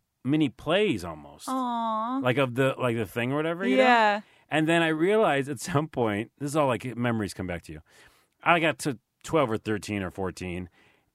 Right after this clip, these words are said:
Speaker 1: and my brother still wanted to play it. He's six years younger than me.
Speaker 2: Oh.
Speaker 1: And he goes, "I wanna play We're the Men." And I was like, "I don't."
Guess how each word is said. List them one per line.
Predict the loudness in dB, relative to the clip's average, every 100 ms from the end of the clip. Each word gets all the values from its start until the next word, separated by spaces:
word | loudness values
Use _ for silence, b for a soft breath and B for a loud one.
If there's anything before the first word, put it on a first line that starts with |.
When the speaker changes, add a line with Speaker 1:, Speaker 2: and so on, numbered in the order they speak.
| -2
Speaker 1:
and | 2
my | 2
brother | 0 0 0 0
still | 0 -2
wanted | -2 -4
to |
play | -2 -2
it. |
He's | -4 -10
six | -10 -10 -8
years | -6
younger | -4 -4 0
than | 4
me. |
Speaker 2:
Oh. | 6 8 6 4 2 0 -2 -4 b b _
Speaker 1:
And | 2
he | 4
goes, | 4 0 -6 _ _ _ _ -10
"I | -4
wanna | -2 -2
play | -4 -8
We're | -8 -2 0 0
the | -2
Men." | -10 -16 -18 -20 _ _ _ _ _
And |
I | -16
was | -16
like, | -18 -16
"I | -12 -10
don't." | -10 -12 -16